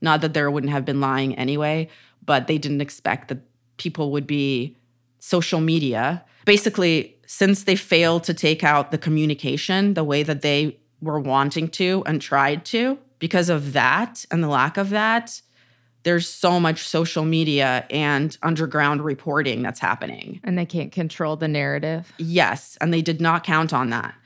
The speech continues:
Speaker 1: So because people are still able to send tweets, people are still able to use the internet to publish their articles, uh, people know exactly what's going on. They weren't prepared for that, for there to be so much visual and otherwise evidence.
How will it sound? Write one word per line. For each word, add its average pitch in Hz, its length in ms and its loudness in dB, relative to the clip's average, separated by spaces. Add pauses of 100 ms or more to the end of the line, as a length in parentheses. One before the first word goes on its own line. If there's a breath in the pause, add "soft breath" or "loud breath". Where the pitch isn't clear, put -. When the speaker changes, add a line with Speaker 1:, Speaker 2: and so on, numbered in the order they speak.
(160 soft breath)
Speaker 1:
So - 160 -6
because 202 500 2
people 165 300 0
are 147 80 2
still 185 400 2
able 151 280 0
to 160 100 -4
send 143 380 0
tweets, 156 440 -2
people 160 260 -2
are 147 120 0
still 175 400 0
able 165 300 0
to 156 120 -6
use 156 220 -2
the 127 160 -4
internet 151 440 0 (220 loud breath)
to - 80 -6
publish 165 380 -2
their 139 160 0
articles, 143 760 -2 (360 loud breath)
uh, 143 200 2
people 190 360 0
know 170 220 4
exactly 151 520 0
what's 139 160 -4
going 135 280 0
on. 131 380 0 (280 soft breath)
They 175 100 2
weren't 180 240 2
prepared 170 480 0
for - 140 -6
that, 143 280 0
for - 180 0
there 165 200 2
to 165 60 0
be 156 120 -2
so 156 220 -2
much 156 160 -2
visual 151 760 -2 (240 soft breath)
and 165 160 2
otherwise 139 600 0
evidence. - 680 -2